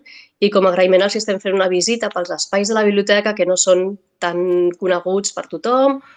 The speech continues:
o que no estan oberts de cara al públic. I la veritat és que està sorprenent moltíssim, perquè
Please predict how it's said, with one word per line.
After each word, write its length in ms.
o 100
que 100
no 100
estan 220
oberts 320
de 80
cara 160
al 80
públic. 400
I 60
la 80
veritat 260
és 140
que 400
està 400
sorprenent 560
moltíssim, 720
perquè 400